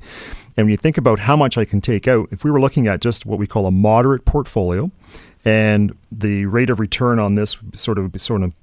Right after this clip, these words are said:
medium risk per, per, portfolio around four percent, with inflation, if you're taking out, uh, seven percent,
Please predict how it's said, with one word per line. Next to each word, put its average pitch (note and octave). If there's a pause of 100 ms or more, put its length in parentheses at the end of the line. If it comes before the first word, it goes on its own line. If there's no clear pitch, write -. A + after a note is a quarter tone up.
(440)
medium C3+
risk A#2+ (140)
per, - (180)
per, G#2+ (160)
portfolio A#2
around F#2+
four A2
percent, - (500)
with D3+
inflation, A2+ (920)
if -
you're A#2
taking D3+
out, A#2
uh, G2 (500)
seven A3
percent, G2